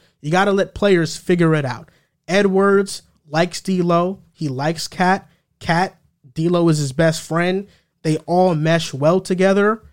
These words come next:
Sometimes you gotta just let these things happen and let them figure it out. So I wouldn't be opposed to that either, either. But if you can get players that fit around Edwards better, then I'm all for it.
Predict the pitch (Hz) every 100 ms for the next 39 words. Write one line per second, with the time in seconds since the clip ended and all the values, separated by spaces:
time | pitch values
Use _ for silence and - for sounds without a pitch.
0 | _ _ _ _ - 226 226 254 214 196
1 | 196 175 160 131 165 - _ 185 180 -
2 | 175 156 175 175 175 196 156 131 170 165
3 | 165 151 - 170 160 156 147 131 - _
4 | _ _ - 165 180 214 185 190 - 190
5 | 190 180 156 151 180 135 - 185 165 110
6 | - _ _ _ 170 151 220 262 196 190
7 | - 190 156 - 190 175 170 156 165 165
8 | 147 156 208 233 - _ _ 156 175 196
9 | 196 240 233 123